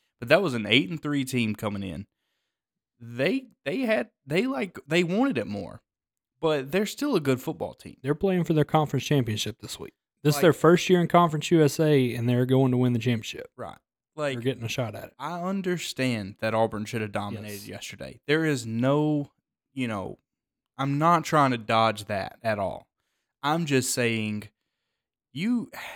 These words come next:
Speaker 1: it just proves that you have to come in and ready to play football. Like, this isn't a shot or nothing like that. This is just on the top of my head. But New Mexico State is no Chattanooga. They're no U N A.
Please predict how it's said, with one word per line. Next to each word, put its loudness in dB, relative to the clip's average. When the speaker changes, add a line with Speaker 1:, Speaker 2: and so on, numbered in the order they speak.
Speaker 1:
it 0
just -2
proves 2
that -4
you -2
have -4
to -10
come -2
in -6
and -6
ready -2
to -6
play -8
football. -12
Like, -2
this -6
isn't 0
a -2
shot 4
or 2
nothing 0
like -4
that. -2
This -6
is -6
just -6
on -2
the -2
top 0
of -6
my -2
head. -4
But 0
New 0
Mexico 0
State 2
is 2
no 2
Chattanooga. -2
They're 2
no 2
U 2
N 2
A. -8